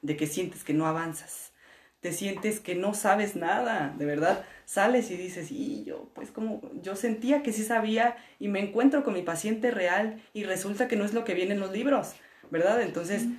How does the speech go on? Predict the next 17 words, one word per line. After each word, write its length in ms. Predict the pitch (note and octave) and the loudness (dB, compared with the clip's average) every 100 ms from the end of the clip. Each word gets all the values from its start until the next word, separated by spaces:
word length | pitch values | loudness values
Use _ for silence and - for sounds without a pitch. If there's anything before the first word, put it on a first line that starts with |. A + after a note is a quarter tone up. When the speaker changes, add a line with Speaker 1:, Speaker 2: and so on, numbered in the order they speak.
| - - - | -10 -18 -10
Speaker 1:
dices 480 | D#3 G3 F#3+ G#3+ | -6 -4 0 0
esa 240 | G3 G#3 A3 | 2 0 4
parte, 640 | B3+ A3 - F#3+ A#3+ C4+ _ _ - | 4 4 0 -4 -4 -6 _ _ -4
pero 180 | D3+ | -2
eso 140 | D3 G#3+ | 0 0
no 120 | B3+ | 0
te 100 | D4 | 4
lo 80 | C4 | 4
enseñan 360 | - D#3 D3 | 4 0 2
en 120 | C3+ B2+ | 2 0
la 60 | |
escuela. 460 | B2+ - D3 G3 D3+ | -6 -6 -4 -2 -2
La 80 | C3+ | -2
verdad 160 | C3+ | -4
es 80 | D3 | -4
que 100 | F3+ | -4
difícilmente 920 | F3 - E3+ G#3+ F#3+ E3+ E3 F3+ G3 | -4 -6 -4 -2 0 -2 -2 -6 -6